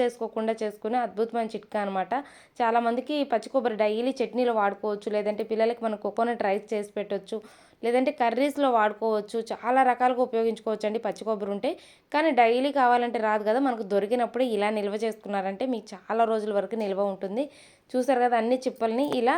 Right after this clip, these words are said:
నానబెట్టేసేయండి. ఒక గంట పాటు దీన్ని పక్కకు పెట్టేసేయండి.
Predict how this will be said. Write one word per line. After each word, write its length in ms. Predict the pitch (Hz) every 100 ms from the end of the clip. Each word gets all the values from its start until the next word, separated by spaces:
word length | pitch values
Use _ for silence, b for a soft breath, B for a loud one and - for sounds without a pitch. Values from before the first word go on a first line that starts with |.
| 302
నానబెట్టేసేయండి. 720 | 226 233 233 220 208 208 180 180 B B - 226
ఒక 120 | 277 214 226
గంట 220 | 233 277 277
పాటు 200 | 226 226 247
దీన్ని 200 | 247 294 285
పక్కకు 260 | 254 220 196
పెట్టేసేయండి. 680 | 180 185 180 175 165 160